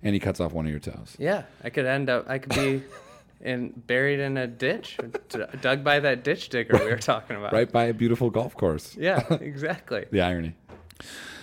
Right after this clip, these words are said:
Speaker 1: All right, all day. But, but yeah, whoa, can't read. I can't read, everybody. All right, everybody. The holidays are always a great time to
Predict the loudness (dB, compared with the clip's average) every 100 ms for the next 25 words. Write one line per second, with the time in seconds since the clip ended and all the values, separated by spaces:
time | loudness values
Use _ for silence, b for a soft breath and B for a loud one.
0 | B B B 4 8 10 10 10 10 10
1 | 10 10 12 12 12 12 10 4 2 6
2 | 6 4 6 10 10 10 4 -2 8 10
3 | 10 6 -2 -6 0 4 8 10 8 6
4 | -2 0 4 6 8 10 12 12 10 8
5 | 8 10 12 12 12 8 10 10 10 8
6 | 4 6 8 10 10 10 8 8 10 12
7 | 12 10 10 10 8 4 4 6 8 6